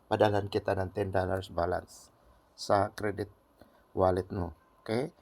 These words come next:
Just press continue. At dito, checkin mo lahat ng mga detalye.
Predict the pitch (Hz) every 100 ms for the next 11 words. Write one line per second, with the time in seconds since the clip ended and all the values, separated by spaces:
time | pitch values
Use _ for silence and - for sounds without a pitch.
0 | _ _ 107 104 - - 110 - 101 104
1 | 107 104 123 156 _ _ _ _ _ _
2 | _ _ _ _ _ _ - - _ _
3 | 117 110 135 143 143 135 135 - 127 123
4 | 113 107 - 104 101 95 98 98 95 90